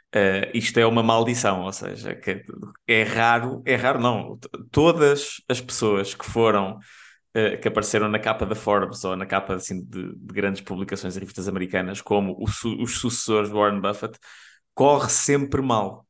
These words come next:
É sempre, há, há pouco tempo depois, ou há sempre, ou há uma fraude, ou tem resultados péssimos. O melhor deles todos tem sido o Bill Ackman, que mesmo assim teve uma se-, depois dessa capa teve, que é um investidor,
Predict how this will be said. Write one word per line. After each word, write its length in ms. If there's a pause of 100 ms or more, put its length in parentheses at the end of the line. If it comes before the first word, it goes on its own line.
(160)
É 160
sempre, 580
há, 480
há 40
pouco 360
tempo 200
depois, 320
ou 80
há 80
sempre, 280
ou 80
há 160
uma 180
fraude, 680 (420)
ou 220
tem 180
resultados 540
péssimos. 640 (260)
O 80
melhor 340
deles 220
todos 260
tem 100
sido 200
o 40
Bill 220
Ackman, 440 (140)
que 60
mesmo 300
assim 320
teve 280
uma 180
se-, 160 (220)
depois 320
dessa 220
capa 300
teve, 420 (300)
que 60
é 40
um 40
investidor, 500